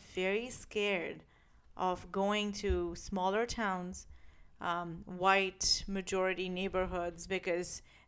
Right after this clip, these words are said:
they are scared that their kids are gonna be subjected to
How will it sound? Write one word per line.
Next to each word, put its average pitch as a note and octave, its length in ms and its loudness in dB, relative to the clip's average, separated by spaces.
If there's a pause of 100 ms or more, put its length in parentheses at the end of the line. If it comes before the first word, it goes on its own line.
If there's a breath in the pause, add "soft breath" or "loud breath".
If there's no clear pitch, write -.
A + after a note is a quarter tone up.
they G3 140 4
are G#3 120 6
scared G3+ 460 2
that F3+ 160 0
their F#3 220 2
kids F3+ 340 -4
are F3 140 2
gonna F3+ 180 -2
be F3 340 -4 (200 loud breath)
subjected F#3 760 0
to E3+ 480 -2